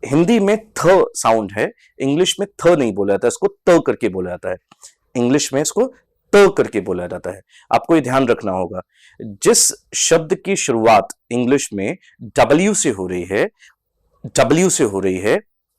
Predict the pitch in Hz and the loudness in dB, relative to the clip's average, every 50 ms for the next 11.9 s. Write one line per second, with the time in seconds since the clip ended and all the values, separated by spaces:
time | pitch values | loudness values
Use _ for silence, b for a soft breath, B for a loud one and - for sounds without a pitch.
0 | _ _ _ _ _ _ _ _ - - - - 147 - - - 170 175 190 190 | _ _ _ _ _ _ _ _ -16 -12 -4 -4 -2 -2 -2 -2 0 -2 -2 -2
1 | - - 139 139 - - - - - 165 147 117 101 101 120 - - - - - | 0 0 0 0 0 -2 -6 -2 -2 -2 0 0 0 0 -2 -2 -2 -6 -2 2
2 | 202 208 226 - _ _ _ _ _ - 127 131 131 - 143 156 147 - - 151 | 2 2 2 0 _ _ _ _ _ 2 2 2 2 0 -4 -4 -4 -2 -2 0
3 | 143 147 135 - 117 107 98 110 120 131 135 131 - - 104 90 - - 95 87 | 0 0 0 0 -2 -2 2 2 4 4 4 4 2 -2 -8 -12 -10 -12 -14 -14
4 | 90 90 - _ _ _ _ _ 107 110 120 127 143 - - - - 113 - - | -14 -18 -20 _ _ _ _ _ -12 -4 2 2 2 2 2 0 -2 -4 -4 -4
5 | _ _ _ _ _ _ _ - 104 110 123 135 143 131 - - - - - - | _ _ _ _ _ _ _ -16 -8 -2 2 4 4 4 4 2 -4 -8 -10 -12
6 | _ _ _ _ 117 113 131 139 143 143 123 - - - - - _ _ _ _ | _ _ _ _ -10 -2 0 4 4 4 4 4 -2 -8 -12 -12 _ _ _ _
7 | - 107 110 120 139 143 - - - - - - _ _ _ b b b b - | -16 -4 0 4 4 4 4 2 -4 -14 -20 -20 _ _ _ b b b b -8
8 | - - - 160 117 101 110 107 127 156 170 139 135 143 147 143 147 147 151 147 | -8 -4 -4 -4 0 2 2 4 4 2 0 0 -2 -2 -2 -4 -4 -4 -4 -4
9 | 147 143 156 156 123 98 117 104 104 104 101 98 110 127 156 165 - - 156 147 | -4 -2 -2 -4 -4 0 2 2 2 2 2 4 4 4 4 4 2 -2 -4 -4
10 | 143 135 147 151 151 b b b b b - - - 139 131 139 156 240 165 156 | -4 -2 -2 -4 -4 b b b b b -10 -2 2 4 6 6 6 4 4 0
11 | 151 135 123 127 127 - 104 92 87 98 95 92 - 98 92 - 98 | -2 -2 -2 -2 -2 -2 -4 -8 -8 -10 -10 -10 -12 -16 -14 -10 -10